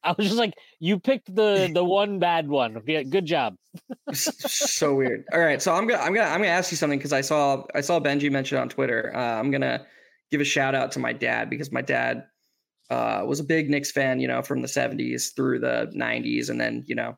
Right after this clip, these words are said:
Speaker 2: like most people that generation, when Jordan retired, it was like, uh, whatever boomer speak, you know, whatever boomer speak you wanna, the, the college guys try harder. There's no defense in the N B A. You know, he fell into that hole for a little bit, but,
Speaker 1: <laughs>
Speaker 2: uh, ever since I've gone back to the Knicks, he's,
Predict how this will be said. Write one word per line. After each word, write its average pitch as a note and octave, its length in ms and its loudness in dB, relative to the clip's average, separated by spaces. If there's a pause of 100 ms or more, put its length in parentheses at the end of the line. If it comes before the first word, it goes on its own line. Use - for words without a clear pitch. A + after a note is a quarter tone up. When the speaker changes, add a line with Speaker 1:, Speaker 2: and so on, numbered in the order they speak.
Speaker 2:
like D#3 200 0
most D3+ 240 2
people F3 220 2
that D3 160 2
generation, C3+ 800 2 (300)
when C#3+ 420 4
Jordan D#3+ 400 4
retired, C#3 540 2
it C3 80 0
was C3 200 -2
like, B2+ 320 0 (400)
uh, A#2 320 -2 (600)
whatever F3 340 4
boomer D#3 360 4
speak, D3+ 220 -2
you D#3+ 80 4
know, E3 140 6
whatever G#3+ 260 6
boomer F#3+ 320 8
speak E3 320 0
you D#3 100 4
wanna, D3 320 2 (320)
the, C#3+ 300 2
the C#3 140 -10
college F3 360 4
guys D#3+ 280 2
try D#3+ 340 2
harder. D#3 380 2
There's D#3 160 0
no E3 100 2
defense D#3+ 480 0
in D3 60 -2
the D3+ 100 2
N C#3+ 80 2
B C#3+ 80 4
A. C#3+ 100 4
You D3 80 2
know, D3+ 120 2
he E3 100 0
fell F#3+ 200 2
into E3 120 2
that D3 220 2
hole C#3+ 160 0
for C#3 140 -4
a C#3 40 2
little C3+ 160 0
bit, B2+ 260 -2
but, C#3 180 0 (260)
Speaker 1:
<laughs> D#3 260 -14
Speaker 2:
uh, C#3+ 340 2
ever E3+ 220 4
since E3+ 220 0
I've D3+ 180 0
gone D3 240 2
back C#3 300 0
to C#3+ 80 -6
the C3+ 80 0
Knicks, C3+ 320 0
he's, B2+ 400 -4